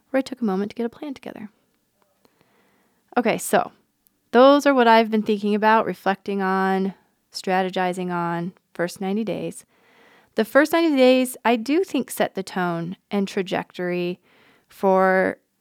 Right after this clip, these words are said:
the life that you're designing and the business that you're designing, whether that's growing it or launching it. And if this is the year you plan to launch, or you plan to grow, or you plan to make a change,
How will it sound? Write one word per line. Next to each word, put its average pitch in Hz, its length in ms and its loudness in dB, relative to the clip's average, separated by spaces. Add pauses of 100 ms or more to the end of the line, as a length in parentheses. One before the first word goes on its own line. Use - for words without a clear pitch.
(420)
the 196 180 0
life 185 320 2
that 254 120 -2
you're 220 120 -2
designing 190 840 -4
and 196 120 -2
the 185 40 -2
business 180 500 -8
that - 160 -6
you're 202 100 -6
designing, 220 600 -4 (340)
whether 226 220 6
that's 220 540 0 (340)
growing 185 560 2
it 302 280 -4 (180)
or 185 160 -4
launching 175 500 -6
it. - 160 -14 (760)
And 220 340 4
if 220 180 2
this 233 320 2
is 370 100 -6
the 311 120 -2
year 247 260 4
you 226 200 0
plan 247 320 0
to 202 120 -6
launch, 175 560 -4 (100)
or 190 180 2
you 208 220 0
plan 226 320 0
to 208 100 -4
grow, 180 560 0
or 185 160 0
you 202 200 -2
plan 226 280 0
to 208 120 -4
make 185 280 -4
a 180 60 -10
change, 185 800 -6